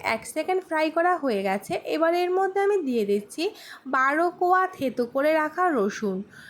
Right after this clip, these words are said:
আর যে শুকনো লঙ্কাটাকে ভেজে রেখেছিলাম, সেই শুকনো লঙ্কাটাকে আমি তুলে নিলাম। গ্যাসের ফ্লেমটাকে medium to হাইতে রেখে রসুনটাকে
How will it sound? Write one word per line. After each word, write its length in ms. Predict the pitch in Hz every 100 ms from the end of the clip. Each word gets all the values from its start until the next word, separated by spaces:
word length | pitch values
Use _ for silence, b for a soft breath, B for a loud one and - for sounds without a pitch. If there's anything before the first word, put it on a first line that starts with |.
| B
আর 200 | - 311 339
যে 160 | 381 392
শুকনো 360 | - 254 269
লঙ্কাটাকে 580 | 269 277 285 330 339 370
ভেজে 300 | 320 240 247
রেখেছিলাম, 640 | 262 269 339 359 349 381
সেই 220 | 403 392 403
শুকনো 360 | - 254 254
লঙ্কাটাকে 480 | 233 233 262 311 427 466 -
আমি 240 | 226 262 302
তুলে 220 | 240 208
নিলাম। 400 | 202 190 180 190 - B B B B 254
গ্যাসের 440 | 277 294 294 440
ফ্লেমটাকে 600 | 427 294 240 233 247 247 339
medium 480 | 320 339 339 381 381 370
to 100 | 392
হাইতে 480 | - 220 208 208
রেখে 460 | 208 226 233 - 403 403 B B
রসুনটাকে 580 | 330 339 - 403 427 415